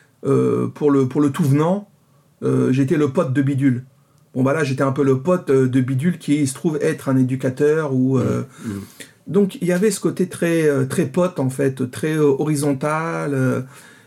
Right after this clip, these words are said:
Speaker 1: et puis je, je me mettais beaucoup en retrait, euh, je, profil bas.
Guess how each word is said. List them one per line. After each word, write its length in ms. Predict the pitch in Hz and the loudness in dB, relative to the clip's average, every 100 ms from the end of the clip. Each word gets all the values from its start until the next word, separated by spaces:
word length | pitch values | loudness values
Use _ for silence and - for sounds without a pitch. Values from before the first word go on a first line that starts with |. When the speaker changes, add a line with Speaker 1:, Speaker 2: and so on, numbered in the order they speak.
| - | -4
Speaker 1:
et 100 | 131 | -4
puis 180 | 131 143 | -2 -2
je, 320 | 131 135 131 | 2 4 2
je 140 | 127 | 2
me 40 | 143 | 2
mettais 380 | 135 131 143 135 | 2 2 2 4
beaucoup 360 | 127 147 170 | 2 0 0
en 100 | 156 | 0
retrait, 460 | 135 131 - 151 180 _ _ - | 0 0 0 -2 -4 _ _ -10
euh, 1160 | 139 131 131 131 127 127 127 123 - - - - | -2 0 2 2 2 2 2 0 -2 -4 -4 -4
je, 420 | 127 135 135 131 131 | 0 2 4 4 2
profil 360 | 135 - 151 | -2 -6 -2
bas. 280 | 135 135 | -2 -2